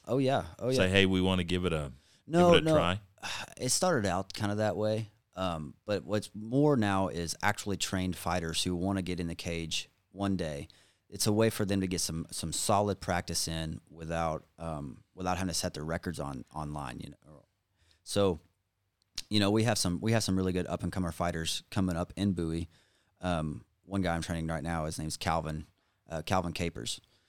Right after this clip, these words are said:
Speaker 1: He's, <sighs> in his last couple of fights, I mean, he's got knockouts. He's really exciting to watch. He's a character. He's got a great backstory. Um, so whenever, it's funny how much of a small town celebrity he's become in Bowie, just
Speaker 2: Oh, that's cool.
Speaker 1: just from fighting, you know, in that town.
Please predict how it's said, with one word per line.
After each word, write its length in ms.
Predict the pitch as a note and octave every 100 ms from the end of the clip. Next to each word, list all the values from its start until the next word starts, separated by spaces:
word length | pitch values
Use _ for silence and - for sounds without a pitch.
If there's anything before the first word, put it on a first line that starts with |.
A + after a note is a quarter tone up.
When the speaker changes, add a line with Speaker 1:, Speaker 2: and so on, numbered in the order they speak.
| _ _ -
Speaker 1:
He's, 440 | A2 G#2 - - _ _ _ -
<sighs> 380 | - - F#2 -
in 60 |
his 180 | F#2+ F#2+
last 220 | F2+ F2+
couple 160 | - E2+
of 60 |
fights, 320 | - E2 D#2+ -
I 40 |
mean, 120 | D#2+ E2
he's 120 | F2
got 160 | D2+
knockouts. 500 | D2 E2+ E2 E2+ D#2 -
He's 160 | F#2+
really 200 | G2+ F2+
exciting 340 | D#2+ E2 D#2+ D2+
to 80 |
watch. 360 | D2 D#2 D2+ -
He's 140 | F2 D#2
a 40 |
character. 600 | - F#2+ F2 E2+ E2+ D#2+ - - _ _
He's 100 | F#2
got 120 | -
a 40 | E2+
great 300 | F#2 F#2 A#1+
backstory. 720 | E2+ - - E2+ E2 E2 D#2 _ _ _ _ -
Um, 380 | F2 D#2+ C2 - _ _ _
so 400 | - - F#2 E2 - _ _
whenever, 560 | G2 G#2+ A2 G2 E2 - _
it's 140 | G2+ -
funny 220 | B2+ C3
how 120 | A#2
much 160 | G#2+ -
of 60 | F2
a 120 | D#2+
small 320 | - G2+ G2
town 220 | - F#2
celebrity 460 | F2 F2+ F2+ E2+ D#2
he's 260 | G#2+ G#2+
become 460 | G2+ F#2 E2+ E2+ E2
in 220 | G2 G2+
Bowie, 340 | F2+ G2+ F#2+ E2+
just 180 | F2 F2+
Speaker 2:
Oh, 40 |
that's 280 | E2 E2+ -
cool. 280 | - E2 D#2
Speaker 1:
just 200 | A2+ G#2+
from 120 | G2
fighting, 480 | - G2 F#2+ F#2+ E2+
you 140 | G2 F#2
know, 200 | E2+ D#2+
in 120 | F#2
that 140 | F#2
town. 400 | - G2+ G#2 E2+